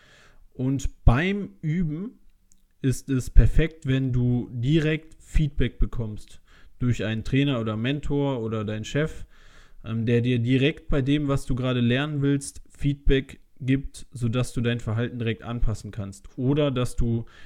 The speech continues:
dich aufnimmst bei was auch immer du machst, um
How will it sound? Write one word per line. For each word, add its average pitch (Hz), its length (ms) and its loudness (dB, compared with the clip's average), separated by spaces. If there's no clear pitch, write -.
dich 107 220 -6
aufnimmst 156 640 4
bei 135 500 2
was 131 260 -4
auch - 80 -6
immer 147 240 -2
du 139 80 0
machst, 147 540 -6
um 127 460 -4